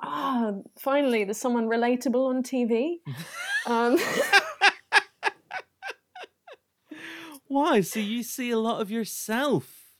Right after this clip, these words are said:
Speaker 2: in, in Noel Fielding?
Speaker 1: Oh, yeah, massively. Well, I mean, you know, I think I, I was watching The Mighty Boosh in my uh, mid, late teens.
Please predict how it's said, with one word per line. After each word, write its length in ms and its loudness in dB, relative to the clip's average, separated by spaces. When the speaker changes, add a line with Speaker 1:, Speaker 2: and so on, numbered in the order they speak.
Speaker 2:
in, 580 -4
in 160 -2
Noel 240 0
Fielding? 640 -8
Speaker 1:
Oh, 420 6
yeah, 440 4
massively. 600 2
Well, 140 6
I 40 6
mean, 280 6
you 120 4
know, 80 4
I 100 4
think 360 -2
I, 180 2
I 120 2
was 380 -2
watching 560 -2
The 60 -2
Mighty 320 -2
Boosh 260 -2
in 140 -2
my 280 -2
uh, 360 -4
mid, 300 -2
late 240 0
teens. 520 -4